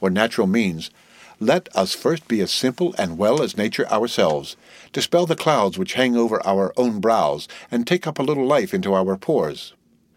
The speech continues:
Do not stay to be an overseer of the poor, but endeavor to become one of the worthies of the world.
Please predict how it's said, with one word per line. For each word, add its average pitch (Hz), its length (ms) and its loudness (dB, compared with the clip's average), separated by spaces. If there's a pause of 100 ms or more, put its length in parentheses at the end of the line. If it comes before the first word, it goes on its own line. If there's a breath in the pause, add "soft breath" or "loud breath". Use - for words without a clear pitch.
(220 loud breath)
Do 175 100 2
not 202 220 0
stay 110 320 0
to 92 100 -6
be 101 100 -2
an 101 80 0
overseer 95 420 0
of 80 100 -4
the 76 80 -12
poor, 95 420 -2 (380 soft breath)
but 151 100 -2
endeavor 156 360 2
to 143 100 -6
become 131 460 0 (200 loud breath)
one 135 460 0
of 110 160 0
the 98 100 -2
worthies 90 600 0 (100)
of 95 160 0
the 101 80 -2
world. 85 460 -2